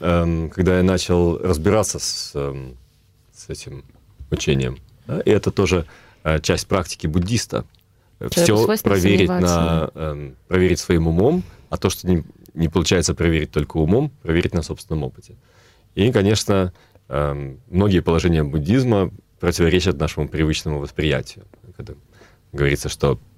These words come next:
Speaker 1: эго, наше воображение о таком индивидуальном уме, это иллюзия, ну, это такое, э, смелое утверждение. Конечно, оно требует проверки.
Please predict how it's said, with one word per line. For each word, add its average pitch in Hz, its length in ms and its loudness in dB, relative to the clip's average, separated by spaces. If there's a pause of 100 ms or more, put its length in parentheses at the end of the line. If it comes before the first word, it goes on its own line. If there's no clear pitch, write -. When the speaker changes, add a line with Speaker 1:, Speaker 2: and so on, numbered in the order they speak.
(140)
Speaker 1:
эго, 117 480 4
наше 76 260 -4
воображение 73 600 0
о 69 40 -12 (140)
таком - 300 -4
индивидуальном 78 600 2
уме, 87 300 2 (360)
это 73 180 -6
иллюзия, 87 580 2 (680)
ну, 87 380 -2 (180)
это 73 240 -2
такое, 87 500 0 (300)
э, 92 340 -6 (220)
смелое 82 400 2
утверждение. 64 540 -6
Конечно, 80 320 -6
оно 85 100 2
требует 78 380 0
проверки. 64 500 -6